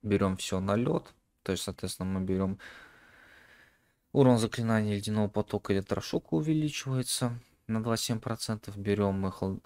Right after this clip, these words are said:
холодный расчет. Он, кстати, изменился. Он теперь в аспекте нападения еще, если мы юзаем ледяную стрелу, раньше такого не было, он кидает увязку. Вот такое небольшое изменение, кстати, появилось. Также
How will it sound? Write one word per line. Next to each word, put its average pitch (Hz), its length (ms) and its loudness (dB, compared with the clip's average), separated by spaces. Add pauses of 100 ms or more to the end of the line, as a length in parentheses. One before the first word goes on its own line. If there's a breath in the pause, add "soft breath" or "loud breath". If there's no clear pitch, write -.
холодный 101 520 0
расчет. 117 420 0
Он, 113 120 0
кстати, - 400 -2
изменился. 110 840 0
Он 110 140 0
теперь - 240 -4
в 107 40 0
аспекте - 400 -4
нападения 110 580 0
еще, 101 320 -4 (320)
если 101 260 -4
мы 98 140 0
юзаем 98 260 -2
ледяную 98 380 -2
стрелу, 127 420 -2
раньше 98 320 0
такого 98 300 -6
не 98 120 -2
было, 95 280 -2 (340 loud breath)
он 113 140 -2
кидает 98 380 0
увязку. 71 460 -8
Вот 101 220 -14
такое - 260 -6
небольшое 95 440 -4
изменение, 92 320 -10
кстати, - 220 -14
появилось. - 500 -10 (1000 loud breath)
Также 101 540 2